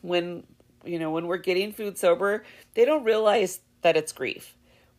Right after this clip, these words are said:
But we definitely go through the stages of grief. So I just want to review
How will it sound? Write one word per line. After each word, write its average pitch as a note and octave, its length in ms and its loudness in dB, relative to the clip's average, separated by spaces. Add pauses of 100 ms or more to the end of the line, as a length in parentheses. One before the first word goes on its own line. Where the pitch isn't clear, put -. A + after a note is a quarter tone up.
(180)
But G3+ 140 2
we A#3 160 0
definitely G3+ 680 0
go D#3+ 520 4
through D3+ 720 -6
the D3 100 -6
stages C#3+ 460 -6
of C3 100 -8
grief. B2 320 -6
So F3+ 480 2
I G#3 140 2
just C#4+ 180 -6
want C#4+ 160 -4
to C4 60 -2
review F#3 680 0